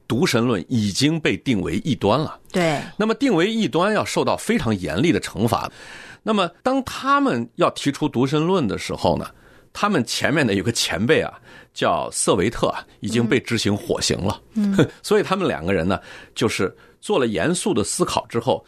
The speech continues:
Speaker 1: 他们就把这个题目看法写下来，不公布。
Speaker 2: 啊，
Speaker 1: 啊。
Speaker 2: 藏起来。
Speaker 1: 对，对，他藏起来。后来呢，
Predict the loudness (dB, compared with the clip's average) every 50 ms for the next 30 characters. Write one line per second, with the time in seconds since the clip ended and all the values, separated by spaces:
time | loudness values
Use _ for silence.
0 | _ -4 0 0 0 0 0 -2 -4 -4 0 0 0 0 -2 -6 -8 -4 0 0
1 | 0 0 0 -2 0 -2 0 2 2 0 2 0 -2 -2 -2 0 -2 -2 -2 -2
2 | -6 -4 -4 -2 0 0 0 0 0 -4 -6 -6 -10 -20 -20 -20 -20 -16 -10 -6
3 | -4 -4 -2 -2 -2 -4 -4 -6 -8 -10 -14 -4 -2 -2 -2 -2 -4 -2 0 0
4 | 0 0 0 -2 -4 -4 2 2 2 4 4 0 0 -2 -2 0 0 0 0 0
5 | 0 0 -2 -4 -4 -6 -10 -14 -14 -14 -8 -2 0 0 2 2 2 0 0 -2